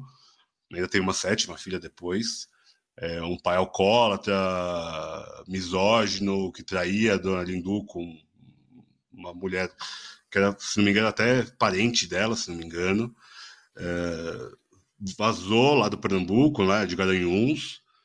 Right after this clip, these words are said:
deixou ela lá sozinha com os filhos, e depois eles têm esse reencontro, que é muito forte no filme, né? Acho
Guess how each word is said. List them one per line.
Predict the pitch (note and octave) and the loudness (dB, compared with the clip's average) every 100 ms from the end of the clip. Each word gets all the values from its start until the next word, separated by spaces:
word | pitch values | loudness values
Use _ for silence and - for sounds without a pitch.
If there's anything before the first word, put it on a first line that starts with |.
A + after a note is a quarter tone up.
| _ _ _ _ _ | _ _ _ _ _
deixou | F#2+ F#2+ - G2 | 0 0 2 2
ela | F#2+ F#2+ | 2 2
lá | F#2 G2 | 0 0
sozinha | G2+ F#2 F2 G2 | -2 -4 -2 -2
com | F#2+ | -2
os | - - | -6 -8
filhos, | G2 A#2+ D3 D#3+ E3+ D3 | 0 4 6 6 2 2
e | D#3 | 0
depois | D3+ C3+ C3 B2+ C#3+ D#3 D3 - - - | 0 2 4 4 4 2 -2 -6 -10 -6
eles | A#2+ A#2 A2+ | 0 0 0
têm | - A#2+ | 0 2
esse | B2 B2 | 2 0
reencontro, | A2 B2 C3 B2+ A#2+ C#3+ D3+ - E3 E3+ | 0 -2 -2 0 2 2 -2 -4 -8 -8
que | - | -4
é | G#2+ G2 | -4 0
muito | A2+ C3+ - | 0 0 2
forte | A2+ B2+ - | 2 2 0
no | F#2+ | -6
filme, | - B2+ | 0 2
né? | A#2 G2+ A#2+ | 2 0 -2
Acho | - A2 | -4 -6